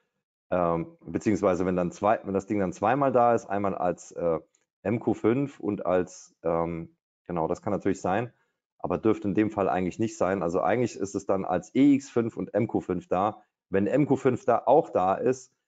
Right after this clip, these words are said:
dann das auch einfach weg. Ja, und dann ist das Ding für alle Zeiten verschwunden, weil was nämlich passieren kann,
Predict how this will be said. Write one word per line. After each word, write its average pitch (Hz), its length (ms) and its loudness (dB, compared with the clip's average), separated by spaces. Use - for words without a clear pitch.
dann 110 380 -4
das - 380 -4
auch 82 300 -2
einfach 80 540 -10
weg. - 320 -10
Ja, 90 300 -8
und 85 200 -12
dann 90 120 -6
ist 87 200 -10
das 87 160 -6
Ding 82 340 -6
für - 100 -2
alle 87 160 -2
Zeiten 78 320 -4
verschwunden, 87 500 -4
weil 78 280 -2
was 107 200 -2
nämlich 139 200 0
passieren 98 360 0
kann, 104 360 -4